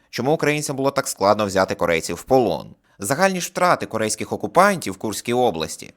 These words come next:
знову ж таки за даними розвідки Південної Кореї, складають приблизно три тисячі людей. І схоже, що найближчим часом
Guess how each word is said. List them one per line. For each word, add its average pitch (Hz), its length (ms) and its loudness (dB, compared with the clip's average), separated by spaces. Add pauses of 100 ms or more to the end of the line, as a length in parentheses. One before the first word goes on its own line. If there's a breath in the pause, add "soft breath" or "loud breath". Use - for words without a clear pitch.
(120)
знову 151 280 4
ж 139 60 0
таки 139 180 2
за 131 100 4
даними 123 420 2
розвідки 117 440 2
Південної 107 520 2
Кореї, 120 640 2
складають 139 480 4
приблизно 180 400 0
три 117 280 0
тисячі 101 440 -4
людей. 95 460 -2 (160)
І 113 80 -4
схоже, 170 480 4
що 120 140 0
найближчим 127 460 0
часом 175 500 0